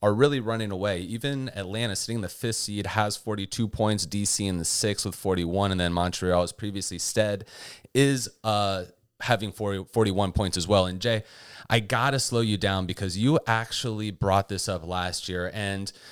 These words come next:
you know, you know me, man. I'm a, I'm a gambling man myself.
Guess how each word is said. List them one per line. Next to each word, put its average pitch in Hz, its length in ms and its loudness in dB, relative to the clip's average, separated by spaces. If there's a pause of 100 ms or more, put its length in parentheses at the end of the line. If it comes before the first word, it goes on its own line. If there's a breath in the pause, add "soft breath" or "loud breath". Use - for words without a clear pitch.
(140 loud breath)
you 123 80 6
know, 131 80 6
you 123 240 2
know 110 160 0
me, 92 220 -4
man. 87 220 -4
I'm 98 120 -4
a, 95 120 -2
I'm 101 140 -4
a 98 40 -2
gambling 110 540 -2
man 98 280 0
myself. 90 680 -2